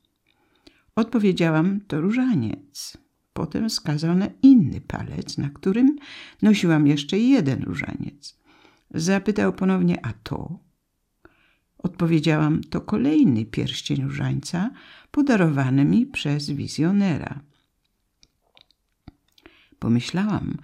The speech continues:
że pewnie on musi myśleć, że jestem dziwaczką, ozdabiając tak moje palce różańcami. Za każdym razem, gdy mu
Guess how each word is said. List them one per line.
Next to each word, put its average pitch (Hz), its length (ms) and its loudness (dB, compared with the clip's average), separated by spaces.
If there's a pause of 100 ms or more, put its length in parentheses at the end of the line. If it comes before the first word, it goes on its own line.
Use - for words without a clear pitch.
(360)
że 156 160 4
pewnie 196 500 4
on 147 200 4
musi 147 320 2
myśleć, 139 480 0
że 87 100 0
jestem 113 420 -2
dziwaczką, - 1040 -6 (280)
ozdabiając 214 1000 0
tak 139 200 -4
moje 202 360 2
palce - 560 -6
różańcami. 127 880 -4 (720)
Za 180 200 2
każdym 339 540 6
razem, - 520 0
gdy - 200 0
mu 190 480 2